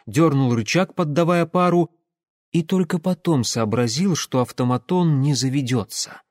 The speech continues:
Встал же он почему-то. Ужас был, как залитая в желудок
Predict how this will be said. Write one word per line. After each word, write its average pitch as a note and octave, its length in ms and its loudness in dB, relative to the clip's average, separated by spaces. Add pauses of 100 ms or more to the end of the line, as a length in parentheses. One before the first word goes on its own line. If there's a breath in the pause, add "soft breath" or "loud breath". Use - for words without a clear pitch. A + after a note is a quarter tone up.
(180)
Встал B3 400 -2
же B2 140 -2
он A2 160 0
почему-то. A2 680 -6 (1120)
Ужас D#3 600 -2 (400)
был, D#3+ 320 0
как D#3 240 -4
залитая D#3+ 640 -2
в B2 60 -6
желудок D3 520 -2